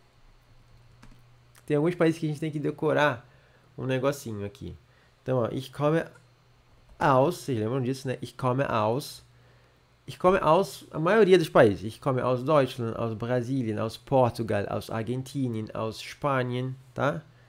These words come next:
Então, vou botar alguns aqui, ó. Argentinien, Spanien, Italien,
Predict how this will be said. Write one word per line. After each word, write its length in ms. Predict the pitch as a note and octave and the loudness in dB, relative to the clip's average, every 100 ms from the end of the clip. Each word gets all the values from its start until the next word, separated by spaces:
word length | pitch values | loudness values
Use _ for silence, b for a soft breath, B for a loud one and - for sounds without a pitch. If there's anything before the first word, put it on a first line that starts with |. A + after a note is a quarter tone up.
| b b | b b
Então, 140 | - | -8
vou 80 | G#2+ | -4
botar 200 | G#2+ A#2 | -4 -2
alguns 200 | A#2 A2 | -2 -2
aqui, 180 | A2 A2 | -4 -4
ó. 80 | G2 | -4
Argentinien, 1080 | G#2 G#2+ A#2 B2 - C#3+ B2+ A2+ A2 A2+ A#2 - b b b b - - - - _ - - - - | -4 -4 -4 -6 -6 -4 -2 -2 -4 -4 -8 -14 b b b b -20 -20 -20 -20 _ -20 -20 -20 -20
Spanien, 1040 | - - - C#3 C3 A2+ A2 A2 G#2+ G#2+ G#2+ - _ _ - - _ _ - - - - - b b b _ - | -20 -18 -6 0 2 0 -2 -4 -4 -6 -10 -16 _ _ -20 -20 _ _ -20 -20 -20 -20 -20 b b b _ -12
Italien, 1080 | A#2+ - D#3 C3+ A#2+ A2+ A2 G#2 G#2+ A2 | -12 -4 2 4 4 2 -2 -4 -4 -8